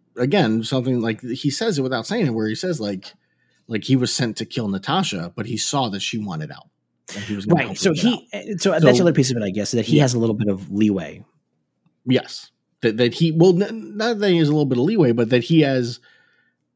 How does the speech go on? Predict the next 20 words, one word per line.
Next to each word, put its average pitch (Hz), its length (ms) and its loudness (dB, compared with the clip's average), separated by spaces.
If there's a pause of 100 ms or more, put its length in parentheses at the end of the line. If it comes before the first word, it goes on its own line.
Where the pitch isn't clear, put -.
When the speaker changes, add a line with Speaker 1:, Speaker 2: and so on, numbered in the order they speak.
(240)
Speaker 1:
he's 143 280 4
not 156 240 4
an, 117 240 -6
an 117 160 -2
automaton 143 680 -2
that 98 80 -6
just 95 160 -8
shows 110 180 0
up 92 100 -4
and, 87 260 -4
Speaker 2:
Right. 104 140 -4
Speaker 1:
and 98 260 -4
kills. - 500 -8
You 127 120 -4
know, 98 80 -2
he's 117 120 0
Speaker 2:
Right. 123 100 0
Speaker 1:
not 127 160 -2
like 110 260 -4
a, 95 840 -6